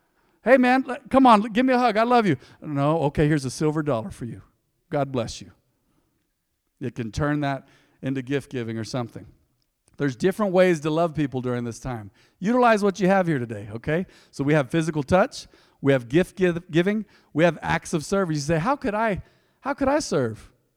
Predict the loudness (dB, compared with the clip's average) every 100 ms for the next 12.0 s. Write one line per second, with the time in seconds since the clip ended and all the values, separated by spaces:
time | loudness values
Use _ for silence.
0 | _ _ -4 -4 -4 -8 -10 -10 -12 -4
1 | -2 -2 -2 -2 -4 -12 _ -2 2 4
2 | 4 2 2 2 0 -6 _ -4 -2 -4
3 | -4 -4 -2 -2 -2 -8 -20 _ _ _
4 | _ _ _ _ _ _ _ _ -12 -2
5 | 0 0 4 4 4 2 2 2 2 -2
6 | -4 -2 -4 -2 -4 -2 0 2 2 0
7 | 0 0 0 2 -2 0 -2 -6 -4 -4
8 | -4 -4 -4 2 2 0 -10 _ 4 6
9 | 6 4 0 0 0 -2 0 -2 -2 -2
10 | 0 0 0 0 0 0 0 0 -2 -2
11 | -6 -2 -2 0 0 -4 -2 -4 -4 -8